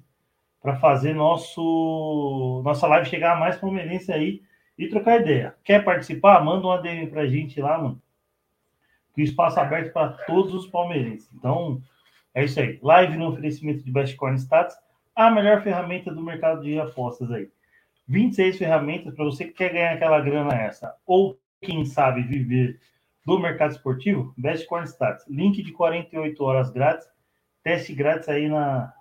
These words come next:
no primeiro link da descrição. Euridice Cakes, a melhor confeitaria pro seu bolo e pro seu doce. Instagram e WhatsApp também na descrição. Firme?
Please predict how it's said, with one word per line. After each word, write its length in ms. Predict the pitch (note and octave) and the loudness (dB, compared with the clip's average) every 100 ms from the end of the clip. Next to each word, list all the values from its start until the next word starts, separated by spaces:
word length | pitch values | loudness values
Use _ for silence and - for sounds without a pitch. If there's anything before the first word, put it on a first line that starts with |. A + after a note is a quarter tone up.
| _ _ | _ _
no 260 | C3 B2+ B2+ | 0 2 2
primeiro 320 | B2+ D3 D#3 | 0 -2 0
link 220 | D#3 E3 | 0 -2
da 80 | D3+ | -4
descrição. 580 | D3+ - E3+ - G#2 A2+ | -4 -6 -12 -8 -10 -4
Euridice 320 | C#3+ E3 - | -2 -2 -6
Cakes, 380 | - F#3 F#3+ _ _ _ _ _ A#3 | -2 -2 -2 _ _ _ _ _ 2
a 160 | A#3+ | 4
melhor 260 | A#3+ A3 G#3 | 4 2 2
confeitaria 560 | G3+ G3 F#3+ F3 E3 | 0 0 -2 -2 -2
pro 80 | E3 | -6
seu 180 | - E3 | -6 -6
bolo 220 | C#3+ C#3+ | -2 -2
e 40 | C3+ | -2
pro 100 | - | -8
seu 120 | F3 | -8
doce. 540 | E3 G3 - - F#3+ _ _ _ | -2 -2 -2 -8 -10 _ _ _
Instagram 640 | G3 G#3 E3+ D3 D#3 F3+ F3 | -2 2 2 0 -2 -2 -2
e 80 | |
WhatsApp 400 | E3+ F3 F3 C#3 - | 2 2 2 -6 -6
também 360 | F#3+ G3+ D#3+ F3+ | -2 0 0 0
na 120 | F3+ | -2
descrição. 580 | F3+ _ F#3+ - G#2 - _ _ _ _ _ _ _ _ | -4 _ -20 -10 -10 -10 _ _ _ _ _ _ _ _
Firme? 480 | - A#3 G3 B2+ C3 | 2 4 6 2 0